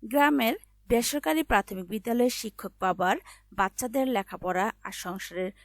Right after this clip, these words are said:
সিংহভাগ খরচ আসতো টিউশনি থেকেই। বাবার একটা কোচিং সেন্টার ছিল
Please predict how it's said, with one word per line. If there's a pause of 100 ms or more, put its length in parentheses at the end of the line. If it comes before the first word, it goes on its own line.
(120)
সিংহভাগ
খরচ
আসতো (140)
টিউশনি
থেকেই। (800)
বাবার
একটা (140)
কোচিং
সেন্টার
ছিল